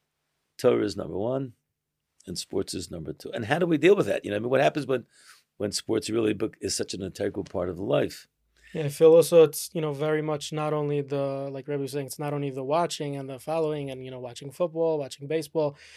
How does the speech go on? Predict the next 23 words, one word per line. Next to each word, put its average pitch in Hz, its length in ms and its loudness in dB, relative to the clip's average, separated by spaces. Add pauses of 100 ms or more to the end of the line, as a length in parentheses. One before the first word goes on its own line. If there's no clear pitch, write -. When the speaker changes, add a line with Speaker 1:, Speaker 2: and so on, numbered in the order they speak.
(220)
Speaker 2:
It's 143 180 -8
also 147 420 0
the, 139 280 -4
you 147 120 -6
know, 135 120 -8
playing 175 320 2
sports, 127 480 -10
the 139 120 -8
running, 143 640 0
you 143 160 -10
know, 135 80 -10
playing, 143 280 -6
I, 143 260 -4
that's 135 240 -10
why 139 60 -6
I - 20 -6
have 135 160 -6
the 135 80 -8
line 160 320 0
here. 151 200 2
I 139 120 0
play 139 220 -4
football 139 520 -4